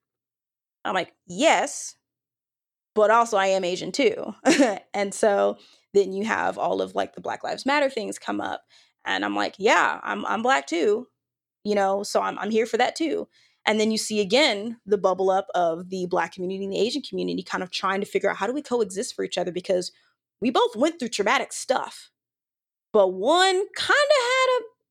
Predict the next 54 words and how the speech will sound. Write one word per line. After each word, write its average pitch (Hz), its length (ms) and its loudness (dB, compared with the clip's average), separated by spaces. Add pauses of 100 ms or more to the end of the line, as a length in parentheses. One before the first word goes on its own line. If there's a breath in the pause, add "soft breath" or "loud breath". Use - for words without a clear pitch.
you 480 100 0
know, 480 240 0
choice 494 420 2
to 440 80 0
come, 508 300 2
the 294 100 2
other 403 200 2
kinda 415 360 0
didn't. 466 440 0
And, 208 280 0 (540 loud breath)
you 262 140 0
know, 240 220 4
y-, 214 260 -8
y-, 180 420 -12
you 208 140 -4
don't 247 220 4
know 240 140 2
where 247 280 4
to, 220 280 0
to 208 140 -4
have 262 240 0
these 269 180 -6
things. 240 300 0
And 190 180 0
you 202 60 -6
see, 226 360 -2
you 220 160 -4
know, 202 400 0 (100)
Asian 240 320 0
shops - 360 -2
popping 240 340 -2
up 247 180 -2
in 226 80 -4
Black 254 260 -2
communities 233 560 -2
and 196 140 -4
benefiting 233 460 -2
off 226 260 -4
of 208 180 -2
things 214 280 -6
that 202 180 2 (120)
the 185 60 -4
Black 233 300 -2
community 220 380 -6
creates - 440 -4
and, 185 240 -4
and 180 360 -8
constantly 226 400 -4
does. 226 160 0
I'm 208 100 -6
thinking 208 220 -2
of 202 60 -8
hair 214 140 0
shops, 202 300 -4